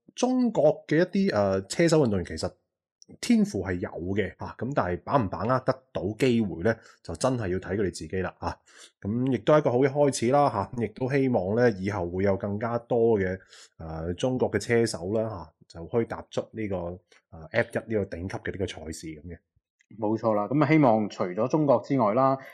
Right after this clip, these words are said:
Speaker 2: 噉亦都有其他東南亞國家亦都好啦，或者係一啲，呃，南美啊，甚至係非洲國家呢，都有希望進入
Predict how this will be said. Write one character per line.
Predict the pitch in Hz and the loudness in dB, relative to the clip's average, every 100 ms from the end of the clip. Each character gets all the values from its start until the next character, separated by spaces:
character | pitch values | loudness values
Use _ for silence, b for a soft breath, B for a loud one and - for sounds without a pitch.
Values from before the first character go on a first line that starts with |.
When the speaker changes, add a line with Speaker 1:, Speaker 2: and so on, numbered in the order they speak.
| B - | B -4
Speaker 2:
噉 | 123 127 | 0 0
亦 | 120 | 2
都 | 143 139 | 4 6
有 | 117 98 107 107 | 6 4 2 -2
其 | 92 | -4
他 | 95 127 | 0 2
東 | 147 | 4
南 | 113 95 | 2 2
亞 | 117 | 0
國 | 120 107 | 0 2
家 | 143 143 | 2 2
亦 | 120 | 0
都 | - 139 | -2 0
好 | 120 135 | 2 6
啦， | 147 151 | 6 6
或 | 131 110 | 6 4
者 | 131 | 4
係 | 139 110 | 4 2
一 | 107 | 2
啲， | 135 143 147 B B B - | 0 2 0 B B B -2
呃， | 101 101 | 0 4
南 | 104 92 | 4 4
美 | 104 107 113 139 | 2 4 6 6
啊， | 139 139 139 b b - | 6 6 2 b b 0
甚 | 123 123 | 2 6
至 | 143 | 6
係 | 131 | 6
非 | - 202 208 | 4 4 6
洲 | 214 | 6
國 | 196 156 | 6 6
家 | 180 175 | 6 6
呢， | 175 - | 4 2
都 | 190 180 160 | 6 8 8
有 | 110 117 113 - | 6 4 0 0
希 | 143 | 0
望 | 127 98 98 101 | 2 0 -2 -8
進 | - 110 | -4 -2
入 | 110 | -2